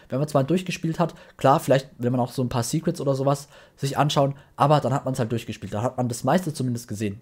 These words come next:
Bei Smash ist es so, jeder Tag ist einfach anders. Jeder Stream ist anders. Einfach weil halt die Battles, die man hat, natürlich immer unterschiedlich sind. Dadurch, dass es so ein one v one Online-Game ist, zumindest so wie ich's halt jetzt grad spiele, ist es halt auch einfach so, dass man sich jeden Tag dann verbessern kann, was Neues lernen kann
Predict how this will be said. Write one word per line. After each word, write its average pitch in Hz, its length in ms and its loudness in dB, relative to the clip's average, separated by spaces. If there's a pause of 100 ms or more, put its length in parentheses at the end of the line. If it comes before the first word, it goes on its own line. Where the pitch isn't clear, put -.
Bei 110 100 0
Smash 139 260 0
ist 143 120 2
es 131 100 -4
so, 151 240 -2 (160)
jeder 175 260 2
Tag 165 340 0 (360)
ist - 380 -8
einfach 131 220 0
anders. 131 360 0
Jeder 139 220 0
Stream 160 260 -2
ist 127 120 -4
anders. 98 280 -6 (280)
Einfach 127 260 0
weil 131 160 4
halt 131 240 0 (260)
die 117 80 -2
Battles, 156 360 2
die 117 80 -4
man 107 100 -2
hat, 101 180 -4 (220)
natürlich 120 340 -4
immer 135 140 2
unterschiedlich 113 400 -2
sind. - 220 -10
Dadurch, 175 160 6
dass 143 160 4
es 135 120 -2
so 131 120 2
ein 120 120 2
one 143 220 4
v 120 60 2
one 117 120 0
Online-Game 110 460 0
ist, - 240 -10
zumindest 104 320 -4
so 107 80 -6
wie 107 60 -6
ich's 131 160 -2
halt 113 80 2
jetzt 117 160 -4
grad 113 180 0
spiele, 147 360 -2 (340)
ist 147 100 0
es 180 140 0
halt 139 100 2
auch 123 80 2
einfach 123 220 0
so, 131 160 -2
dass 123 160 -2
man 120 100 -4
sich 117 260 -6
jeden 139 340 0
Tag 143 280 0
dann 117 240 -2
verbessern 147 400 -2
kann, 156 220 -2
was 120 140 -6
Neues 135 260 -4
lernen 123 180 -4
kann 120 240 -4